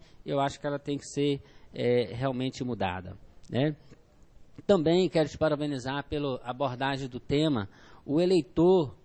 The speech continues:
corrupto ou político corrupto. É uma dicotomia, não é?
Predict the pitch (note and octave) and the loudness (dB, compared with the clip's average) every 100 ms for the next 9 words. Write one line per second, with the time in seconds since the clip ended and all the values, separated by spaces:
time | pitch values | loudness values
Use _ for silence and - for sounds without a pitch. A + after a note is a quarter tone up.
0 | - - - A2 B2 G3 G#3+ - C3+ C#3+ | -20 -10 -4 -2 2 2 2 -4 -2 -2
1 | - B2+ C#3 C#3 - A#2 B2 G#2 A2 G#2 | -2 -2 -2 -4 -8 -10 -6 -4 -4 -6
2 | - - - - - - _ - - - | -14 -20 -20 -20 -20 -20 _ -20 -20 -14
3 | D#3+ F3+ - - F3 D3+ G#2+ A2+ C#3 A#2 | -10 -10 -10 -10 -8 -6 -6 -4 -4 -4
4 | A2+ - - A#2 B2 C3+ | -10 -20 -18 -8 -4 -6